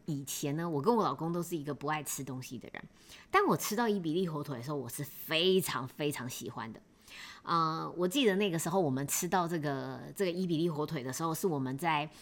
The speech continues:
呃，西班牙走朝圣之路的时候，然后那一，呃，那个是我们走的第八天，然后走得很累，然后晚上的时候我们就是去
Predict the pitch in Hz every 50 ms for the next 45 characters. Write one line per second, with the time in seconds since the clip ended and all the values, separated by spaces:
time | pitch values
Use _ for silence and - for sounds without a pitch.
0 | - - - - - 156 147 139 151 - - - 190 165 175 180 175 151 143 151
1 | - 139 123 113 - - - - 135 135 143 - 196 165 151 135 - 139 151 151
2 | 147 135 113 110 104 - - 120 135 135 - - _ _ - - - - - -
3 | - - 185 202 226 240 254 254 262 254 233 220 220 220 214 196 - - - 180
4 | 170 165 165 170 196 233 220 202 196 - 226 208 180 165 156 151 151 160 - 175
5 | 147 123 117 131 - _ - 147 139 139 143 - 202 190 - - 170 147 151 160
6 | - - 165 147 143 147 151 - - - - - - - 185 214 240 208 214 165
7 | 160 165 160 165 151 139 139 147 185 214 190 160 151 139 - - _ - 151 160
8 | 190 208 196 185 170 156 127 151 156 240 214 202 190 185 190 185 180 147 139 139
9 | 143 139 147 160 160 202 190 175 - 190 175 156 - - 202 190 165